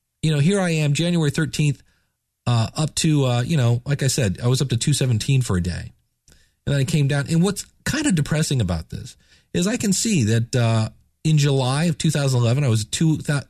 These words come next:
I was at, uh, two eleven, went down to two oh eight. So there I lost three pounds.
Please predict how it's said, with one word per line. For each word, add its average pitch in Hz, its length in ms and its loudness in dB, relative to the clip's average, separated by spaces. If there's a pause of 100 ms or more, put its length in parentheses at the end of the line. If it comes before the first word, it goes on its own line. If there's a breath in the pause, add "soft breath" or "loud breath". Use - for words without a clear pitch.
(140)
I 131 40 0
was 117 320 2
at, 113 240 0
uh, 101 140 2
two 175 220 0
eleven, 131 360 2 (400 soft breath)
went 143 180 2
down 147 160 0
to 143 60 0
two 165 220 0
oh 160 160 2
eight. 123 160 0
So - 140 -2
there 156 120 2
I 147 60 0
lost 131 320 -2
three 147 160 2
pounds. 104 480 0